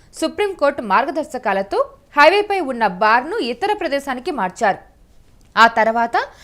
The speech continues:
వ్యాపారంలో పోటీ పెరగడం, కరోనాతో రెండు వేల ఇరవై ఒకటి వరకు ఆర్థిక ఇబ్బందులు పడిన అతను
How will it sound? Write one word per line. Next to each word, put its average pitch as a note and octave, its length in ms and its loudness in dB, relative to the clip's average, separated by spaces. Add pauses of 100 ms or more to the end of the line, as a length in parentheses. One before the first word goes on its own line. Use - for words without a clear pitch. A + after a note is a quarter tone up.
(180)
వ్యాపారంలో C4+ 640 2
పోటీ B3+ 360 -2
పెరగడం, G#3+ 360 0 (440)
కరోనాతో F4 600 4 (100)
రెండు C4 260 0
వేల G4 180 -4
ఇరవై D4 280 2
ఒకటి C#4+ 180 -2
వరకు G#3 340 -2
ఆర్థిక C4 400 2
ఇబ్బందులు C#4+ 480 -2
పడిన G3 280 -2
అతను G#3 300 -4